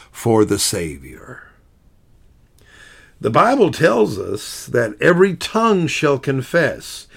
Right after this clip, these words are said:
and every knee shall bow. So we know that one day they will have to deal with him.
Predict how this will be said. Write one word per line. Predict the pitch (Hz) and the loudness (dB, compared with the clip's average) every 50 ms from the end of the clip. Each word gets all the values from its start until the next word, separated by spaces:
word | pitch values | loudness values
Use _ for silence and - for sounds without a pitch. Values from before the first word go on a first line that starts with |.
| - - - - - | -20 -20 -20 -16 -6
and | - 127 139 | -4 -2 2
every | 139 143 139 135 139 135 | 4 6 6 6 6 4
knee | 135 139 139 165 190 202 202 196 185 | 4 4 4 4 4 4 2 2 0
shall | 160 - - 170 160 156 160 151 | 0 0 0 2 2 2 2 0
bow. | 131 120 143 143 135 113 92 - - - - - - _ _ _ _ - - - - - - | 0 0 0 0 0 0 -2 -6 -10 -16 -18 -20 -20 _ _ _ _ -20 -20 -20 -20 -20 -14
So | - - - 156 | -8 2 4 4
we | 147 147 160 156 | 4 6 4 2
know | 156 156 185 226 277 277 262 | 2 2 2 2 2 0 0
that | 196 143 120 113 107 - - | 0 0 0 0 -2 -6 -2
one | 110 123 156 202 214 220 220 | 0 2 4 4 4 2 2
day | 208 208 220 220 170 127 | 0 0 0 0 0 0
they | 120 113 135 170 | 2 4 4 4
will | 214 226 240 226 202 | 4 4 4 2 2
have | 170 - 208 208 220 214 - | 2 0 -2 -4 -4 -6 -6
to | - 220 202 | -6 -4 -4
deal | 180 202 208 226 233 214 190 143 | -2 -2 0 2 4 4 4 4
with | 113 107 98 - - | 2 0 -2 -4 -6
him. | - 98 87 73 64 60 64 64 - | -6 -8 -8 -8 -10 -14 -20 -20 -20